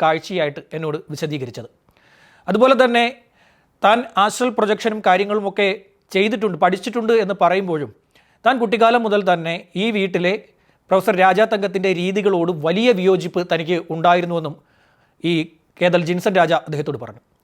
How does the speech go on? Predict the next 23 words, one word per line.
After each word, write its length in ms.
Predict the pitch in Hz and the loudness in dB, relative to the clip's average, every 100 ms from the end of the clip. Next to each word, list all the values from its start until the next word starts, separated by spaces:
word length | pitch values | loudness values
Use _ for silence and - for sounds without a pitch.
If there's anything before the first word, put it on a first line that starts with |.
| _ _ _ _ 165 | _ _ _ _ 2
വൈകൃതങ്ങൾ 460 | 160 175 185 196 208 | 2 2 2 2 0
എന്ന് 100 | 196 196 | 2 2
പറയുമ്പോൾ 360 | 202 202 196 208 - | 2 2 0 -2 -2
കേതൽ 200 | 175 180 180 | -2 -2 -2
ജിൻസൺ 240 | 180 190 208 | -4 -2 0
രാജ 140 | 202 202 185 | 0 0 -2
എന്താണ് 320 | 202 202 208 208 170 | 0 0 0 -6 -6
ഉദ്ദേശിച്ചത് 400 | 160 196 214 214 185 | -2 0 2 2 2
എന്നത് 180 | 185 196 - | 0 -2 -2
കൂടുതലായി 400 | 175 202 220 220 214 | -2 2 4 4 2
ചോദിക്കാൻ 280 | 190 185 185 | 0 0 0
അദ്ദേഹത്തിന് 360 | 175 180 185 196 - | 0 -2 -4 -6 0
സാധിച്ചില്ല 380 | 180 185 208 190 175 | 0 2 0 0 0
എന്നും 140 | 147 - _ _ _ _ | -4 -14 _ _ _ _
അദ്ദേഹം 260 | 180 175 160 | -2 0 -2
പറഞ്ഞു. 220 | 135 120 _ _ _ 196 | -6 -10 _ _ _ 0
ഏതായാലും 400 | 226 254 262 254 | 4 4 4 2
വൈകൃതങ്ങൾ 460 | 196 208 226 240 247 247 180 | 0 2 0 0 -2 -4 -4
ഉണ്ടായിരുന്നു 400 | 180 196 196 202 170 | 2 2 2 -4 -4
എന്നാണ് 280 | 165 156 170 _ _ _ _ | -4 -6 -12 _ _ _ _
കേതലിൻ്റെ 420 | 180 190 202 175 170 - _ 170 | 0 2 0 -2 -6 -10 _ -4
ഒരു 120 | 170 170 170 | -4 -2 -2
പരാതി 380 | 160 185 156 | 2 2 0